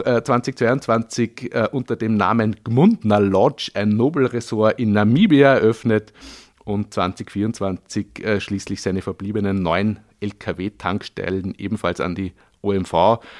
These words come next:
verkauft und im selben Jahr dann mit Sebastian Kurz eine Firma zum Handel mit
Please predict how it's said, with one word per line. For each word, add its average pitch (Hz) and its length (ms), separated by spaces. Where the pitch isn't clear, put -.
verkauft - 640
und 202 140
im 170 140
selben 139 340
Jahr 120 240
dann 117 240
mit 113 160
Sebastian - 800
Kurz - 580
eine 117 260
Firma 139 460
zum 107 220
Handel 107 420
mit 101 220